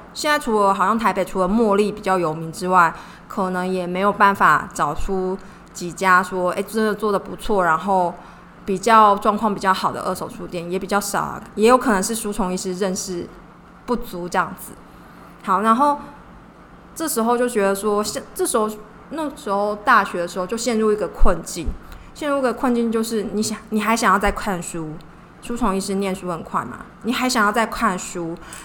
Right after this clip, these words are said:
然后呢，可是房间里面都是书，已经没有办法走路了，快要没有办法走路了，那还是想买啊，怎么办？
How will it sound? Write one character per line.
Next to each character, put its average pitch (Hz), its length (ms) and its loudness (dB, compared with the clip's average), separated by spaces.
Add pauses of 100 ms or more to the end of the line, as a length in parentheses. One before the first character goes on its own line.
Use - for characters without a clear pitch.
然 202 120 4
后 233 100 4
呢， 233 300 2
可 208 100 -2
是 240 340 -4 (1200)
房 214 200 4
间 240 160 0
里 214 80 0
面 214 180 0
都 196 100 4
是 196 220 -2
书， 175 440 -6
已 214 60 -8
经 277 140 -2
没 285 60 2
有 247 60 4
办 247 120 8
法 220 80 8
走 190 240 0
路 175 200 -4
了， 151 120 -6 (260)
快 269 140 4
要 247 60 8
没 233 100 4
有 180 40 -2
办 190 100 6
法 170 80 4
走 - 180 -6
路 190 140 -10
了， - 100 -12 (840)
那 269 100 8
还 254 160 4
是 240 140 -2
想 - 440 -2
买 180 380 4
啊， 147 180 0
怎 165 120 -10
么 170 100 -2
办？ 165 300 4